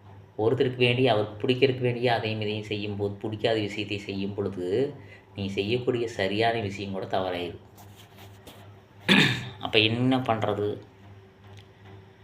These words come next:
பிடித்ததை பேசு, பிடித்ததை சொல், பிடிச்ச விஷயம் பண்ணு. எதுக்கு வேண்டியும் யாரையும் இணைஞ்சு போகாத. இணைஞ்சு போனாலும் உனக்கு தான் பிரச்சனை. அதுல உனக்கு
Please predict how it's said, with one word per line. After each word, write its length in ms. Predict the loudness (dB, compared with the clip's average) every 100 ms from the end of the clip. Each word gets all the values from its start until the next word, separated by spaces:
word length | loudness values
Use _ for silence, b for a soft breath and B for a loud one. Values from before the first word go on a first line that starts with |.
| -20 -20 -20 -20 -12 0
பிடித்ததை 460 | 0 4 8 8 8
பேசு, 340 | 6 6 4 0 -2 -2
பிடித்ததை 460 | 0 0 2 4 4
சொல், 300 | 4 0 -2 -10 -16 -14
பிடிச்ச 260 | -8 -4 0
விஷயம் 380 | 0 0 -4 -2
பண்ணு. 280 | 0 0 -2 -4 -10 -4 2
எதுக்கு 320 | 2 2 -2
வேண்டியும் 380 | -2 -2 -4 0
யாரையும் 680 | 4 6 6 4 0 -2 -4 -6 -12 -18 -4
இணைஞ்சு 380 | -2 0 -2 -2
போகாத. 480 | 4 4 4 2 2 0 -4 B B B 0
இணைஞ்சு 300 | 0 2 -2
போனாலும் 400 | 2 0 2 0
உனக்கு 220 | -2 -4
தான் 180 | -4 0
பிரச்சனை. 400 | 0 -2 -4 -4 -4 -8 -18 B B B -20 -10
அதுல 300 | -2 0 2
உனக்கு 260 | 0 0